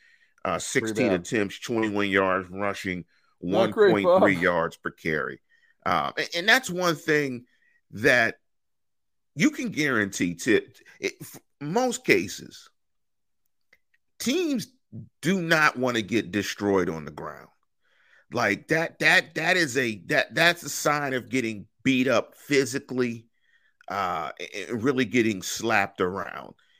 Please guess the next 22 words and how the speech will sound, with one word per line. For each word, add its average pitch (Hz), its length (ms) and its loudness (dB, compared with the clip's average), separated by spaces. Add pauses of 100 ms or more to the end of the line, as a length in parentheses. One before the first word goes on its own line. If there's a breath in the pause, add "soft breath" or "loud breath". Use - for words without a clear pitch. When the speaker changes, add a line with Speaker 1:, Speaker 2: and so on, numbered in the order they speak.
(120)
Speaker 1:
And, 123 180 0
and 117 160 -2
teams 175 440 -4
take 131 380 2
that 117 360 0 (140)
personally. 107 720 -2 (400 soft breath)
And 107 240 -2
a 107 60 0
lot 147 260 2
of 160 140 2
times 135 400 -2
you'll 117 160 0
find 117 420 -2
that 104 180 -8
teams 117 640 -6 (680)
really 151 680 0
do 120 280 0
a 113 40 0
good 117 300 2
job 104 540 2
of 107 240 -8
correcting 117 920 -2